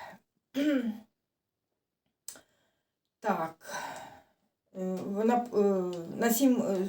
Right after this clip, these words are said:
злотих чотирнадцять грош. Це упаковка води, шість бутилок. Так, що це в нас? Ага, кетчуп пікантний. Кетчуп пікантний. Такий. Ось така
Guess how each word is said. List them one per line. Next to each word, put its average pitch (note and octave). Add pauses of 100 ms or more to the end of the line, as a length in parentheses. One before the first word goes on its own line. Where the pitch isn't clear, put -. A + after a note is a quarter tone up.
злотих B3
чотирнадцять G#3+
грош. E3 (840)
Це G#3
упаковка G3+
води, F3+
шість F#3
бутилок. F3 (2000)
Так, F3+ (120)
що G#3+
це B3+
в B3+
нас? B3+
Ага, G3
кетчуп C4+
пікантний. F3+ (220)
Кетчуп G3
пікантний. C#4 (280)
Такий. G3+ (1500)
Ось G3+
така G3